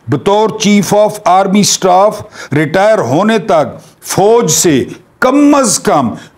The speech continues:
बीस रिहायशी और commercial plot मिले। बीस रिटायर होने तक,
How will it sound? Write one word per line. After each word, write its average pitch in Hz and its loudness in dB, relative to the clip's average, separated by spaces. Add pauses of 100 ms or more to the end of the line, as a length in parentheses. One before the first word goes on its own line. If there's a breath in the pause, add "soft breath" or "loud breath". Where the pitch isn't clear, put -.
(160)
बीस 269 4
रिहायशी 160 0 (240 loud breath)
और 202 -2
commercial 240 0
plot 185 2
मिले। 135 0 (640)
बीस 151 0 (840)
रिटायर 165 0
होने 135 2
तक, 95 -4